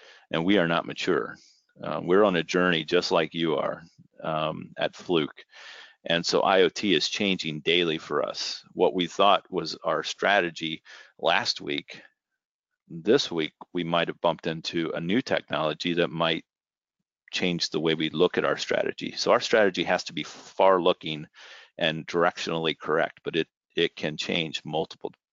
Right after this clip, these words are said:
times and iterations within that long, uh, vision. Another one that's challenging is, um, the cultural behaviors. Um, so we're locked in cultures. Um, and so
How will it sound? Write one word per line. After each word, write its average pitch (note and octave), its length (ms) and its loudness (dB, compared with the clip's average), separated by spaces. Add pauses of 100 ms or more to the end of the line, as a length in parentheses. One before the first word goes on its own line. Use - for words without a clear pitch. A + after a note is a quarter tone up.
(160)
times E2+ 440 -2
and D#2 120 -8
iterations E2+ 640 0 (640)
within D#2 500 0 (480)
that E2+ 260 0 (160)
long, E2 320 2 (380)
uh, - 280 -6 (260)
vision. F2+ 300 2 (1800)
Another C#3+ 260 6
one B2+ 120 8
that's G#2 100 4
challenging G2 600 2
is, F2 540 2 (160)
um, D#2 480 0 (640)
the G2+ 100 -4
cultural G2+ 420 0
behaviors. E2+ 640 -2 (280)
Um, D#2 200 -4
so F2 140 -2
we're F#2+ 120 6
locked F2+ 240 4
in E2 140 -2
cultures. - 640 -4 (180)
Um, D#2 480 -4
and E2+ 180 -2
so E2 440 0